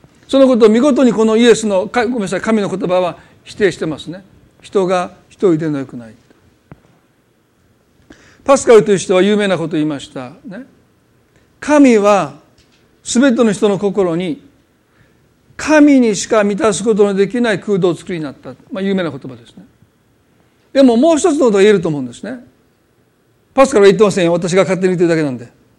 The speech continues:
この後はね。ごっちゃにして言わないでください。パスカルこのこと言ってた。いや、そんな、え？そんな、どこで言ってたんって。今、前半だけがパスカルです。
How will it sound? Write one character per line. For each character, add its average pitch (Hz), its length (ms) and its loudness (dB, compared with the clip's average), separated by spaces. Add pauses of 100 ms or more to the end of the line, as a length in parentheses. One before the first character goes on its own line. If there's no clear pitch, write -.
(1160)
こ 381 100 -2
の 202 80 4
後 175 140 0
は 170 120 -2
ね。 165 240 -8 (3000)
ご 202 140 4
っ 233 80 4
ち 262 140 0
ゃ - 20 6
に 247 80 6
し 220 40 2
て 262 80 4
言 247 40 6
わ 233 80 6
な 220 60 2
い - 20 0
で 170 80 0
く - 40 -10
だ 165 40 -2
さ 160 60 -2
い。 - 40 -18
パ 214 80 -2
ス 160 80 -4
カ 185 60 -2
ル 170 80 -2
こ 180 60 -2
の 180 80 -4
こ 170 40 -4
と 175 60 -4
言 175 80 -6
っ - 20 -10
て 165 240 -4
た。 254 100 -10
い - 20 -4
や、 165 100 -4
そ 202 100 -4
ん 196 60 -2
な、 175 160 -2
え？ 240 380 -2 (120)
そ - 140 -8
ん 226 80 -2
な、 156 180 -6 (640)
ど 190 120 -6
こ 208 40 0
で 190 140 0
言 - 20 -10
っ - 20 -10
て 240 100 -12
た 160 120 -6
ん 139 60 -6
っ - 20 -10
て。 139 160 -12 (1160)
今、 226 320 -4
前 247 240 2
半 254 180 2
だ 226 140 0
け 233 120 -2
が 233 60 2
パ 190 140 -6
ス 165 100 -12
カ 143 100 -8
ル 127 60 -8
で 110 60 -18
す。 - 140 -20